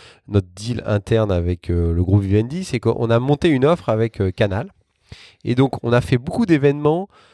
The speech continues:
sous format, euh, d'émissions, euh, connectées, d'émissions de, de télé, euh, connectées, dans les studios de Canal Plus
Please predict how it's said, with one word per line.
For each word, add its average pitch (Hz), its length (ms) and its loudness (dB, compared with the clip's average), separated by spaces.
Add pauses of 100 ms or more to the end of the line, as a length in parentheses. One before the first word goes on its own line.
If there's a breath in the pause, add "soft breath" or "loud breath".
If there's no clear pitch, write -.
(200 soft breath)
sous - 280 -8
format, 143 720 0
euh, 101 200 -2
d'émissions, 139 680 0
euh, 107 100 2
connectées, 135 640 -2
d'émissions 107 480 -6
de, 80 600 -6
de 85 80 -2
télé, 110 400 0
euh, 85 180 0
connectées, 95 520 -4 (340 loud breath)
dans 110 240 0
les 190 100 2
studios 143 280 -2
de 131 60 -6
Canal 120 300 -2
Plus 170 360 -6